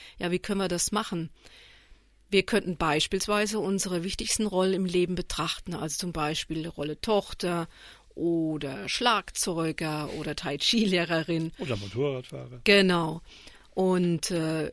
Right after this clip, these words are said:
Speaker 1: wir picken uns da einfach die Rollen raus, wo wir so den Eindruck haben, vielleicht ist da Unzufriedenheit oder wir haben einfach Lust, irgendwas da voranzubringen und formulieren uns da ein Ziel.
Speaker 2: Mhm. Natürlich kann es auch sein,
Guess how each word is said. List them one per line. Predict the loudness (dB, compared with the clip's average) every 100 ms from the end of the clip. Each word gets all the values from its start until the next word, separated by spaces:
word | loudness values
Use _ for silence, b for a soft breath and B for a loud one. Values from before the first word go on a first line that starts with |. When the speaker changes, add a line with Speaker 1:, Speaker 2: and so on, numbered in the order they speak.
| -2
Speaker 1:
wir | 0 2
picken | 2 2
uns | 2 2
da | 2
einfach | 0 0 -4
die | -4
Rollen | 0 0 0
raus, | 0 2 2 2 0
wo | 0
wir |
so | 0 0
den | 0
Eindruck | -2 -2 -2 -2 -2
haben, | -2 -2 -4 -10
vielleicht | -4 -2 0 -2
ist | -4
da | -4
Unzufriedenheit | -2 0 0 -2 -2 -2 0 0 -2 -2
oder | 0 4 4
wir | 4 4
haben | 4
einfach | 4 2 0 0
Lust, | 2 2 2 0 -2 -8 B B B
irgendwas | 0 2 4 2 2
da | 0
voranzubringen | -2 -2 -2 -2 -4 -2 -2 -2 -4 b b
und | -6
formulieren | 0 0 2 0 0
uns | -2 -2
da | -4
ein | -4 -4
Ziel. | -6 -6 -8 -12 _ _ _ _ -12
Speaker 2:
Mhm. | -10 -10 -14 _ _ _ _ _ _
Natürlich | -8 -4 -4
kann | -2 -2
es | -2
auch | -4
sein, | -2 -2